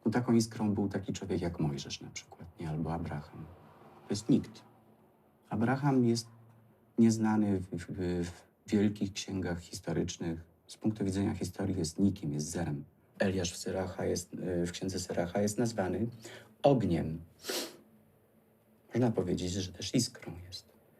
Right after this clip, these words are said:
Bo tak naprawdę jest człowiekiem tak mało znanym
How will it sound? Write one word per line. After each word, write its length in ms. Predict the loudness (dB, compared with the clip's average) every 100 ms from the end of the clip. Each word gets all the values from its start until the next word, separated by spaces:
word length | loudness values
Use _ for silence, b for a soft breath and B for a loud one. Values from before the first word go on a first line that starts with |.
| b b b
Bo 60 | 0
tak 160 | 2 2
naprawdę 360 | 0 2 4
jest 200 | 4 2
człowiekiem 540 | -4 -2 -2 0 0 0
tak 180 | -2 -4 -10 -20 -20 2
mało 320 | 6 8 6
znanym 520 | 4 2 2 2 0